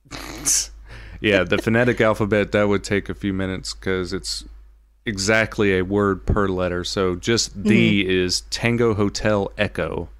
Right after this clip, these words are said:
Speaker 2: Yeah, that's a lot.
Speaker 1: So, yeah, I'm not gonna go through the phonetic alphabet for, uh, how to spell the Twitch channel, but all links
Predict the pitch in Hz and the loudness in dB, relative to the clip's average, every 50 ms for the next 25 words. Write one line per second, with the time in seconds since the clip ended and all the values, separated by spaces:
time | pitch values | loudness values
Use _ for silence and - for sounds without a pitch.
0 | - - _ _ _ _ _ _ _ _ _ _ _ - 180 170 170 165 165 170 | -20 -20 _ _ _ _ _ _ _ _ _ _ _ -12 -10 -8 -8 -8 -8 -10
1 | 165 - 165 160 156 156 156 156 - _ _ _ _ _ _ _ _ _ _ _ | -10 -10 -10 -10 -8 -8 -8 -10 -12 _ _ _ _ _ _ _ _ _ _ _
2 | _ _ - - - - - - - - - 107 120 131 123 - 127 120 110 117 | _ _ -12 -10 -10 -10 -8 -8 -6 -4 -2 0 0 0 0 0 -2 0 2 2
3 | 110 107 - 117 110 104 101 101 - - 104 98 98 98 95 90 - 98 92 90 | 0 0 2 0 0 2 0 0 0 0 0 0 2 0 0 2 2 2 2 2
4 | - 92 87 95 92 87 - - 104 95 92 90 90 90 85 82 82 82 - - | 0 -2 -2 -2 -2 -2 -2 -2 -2 0 0 0 0 -2 -2 -4 -4 -8 -10 -6
5 | - 107 101 98 95 - - - 104 98 90 87 - - - - - - - 151 | -4 -2 -2 -2 -2 -4 -6 -6 -6 -6 -6 -4 -2 0 0 0 0 0 2 2
6 | 139 135 131 120 113 110 107 107 113 - - - - - - - - - - - | 4 4 4 4 4 2 0 0 -4 -6 -8 -14 -18 -18 -18 -18 -20 -20 -20 -20
7 | - _ _ - 104 101 92 - - - - 190 185 185 - - - 120 107 98 | -20 _ _ -6 -6 -6 -6 -6 -4 0 2 2 2 2 -2 -2 -2 0 0 0
8 | 95 98 110 131 127 - 117 113 - - - - 110 139 151 165 151 139 139 143 | -2 -2 -6 -6 -2 0 0 0 0 -2 -4 -4 0 2 2 2 2 2 0 0
9 | 147 143 - - - - | -2 0 0 0 0 -2